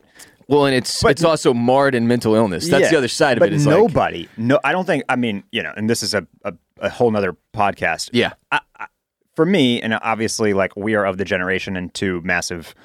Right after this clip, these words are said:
Speaker 2: Kanye fans, especially when it comes down to the music, but when you look at the discography from College Dropout, like, let's just run, it's College Dropout, Late Registration, Graduation,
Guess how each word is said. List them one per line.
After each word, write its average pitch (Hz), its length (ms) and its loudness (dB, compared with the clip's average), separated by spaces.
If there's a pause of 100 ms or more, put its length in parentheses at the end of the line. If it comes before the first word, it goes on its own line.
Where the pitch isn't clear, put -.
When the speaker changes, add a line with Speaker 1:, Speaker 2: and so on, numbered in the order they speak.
(440)
Speaker 2:
Kanye 160 360 2
fans, 92 320 -2
especially 95 360 -6
when 87 100 -6
it 76 40 -12
comes 90 160 -8
down 87 80 -4
to 85 60 -8
the 95 120 -6
music, 104 300 0
but 95 180 -6
when 101 120 -6
you 110 100 -4
look 165 140 0
at 110 80 -6
the 101 80 -6
discography 90 680 -4
from 85 160 -10
College 98 340 -2
Dropout, 87 460 -4 (1000)
like, 120 260 -2
let's 131 160 0
just 131 140 -8
run, 110 220 -4
it's - 120 -8 (120)
College 127 260 0
Dropout, 104 360 0
Late 107 160 0
Registration, 104 680 -4
Graduation, 101 800 -2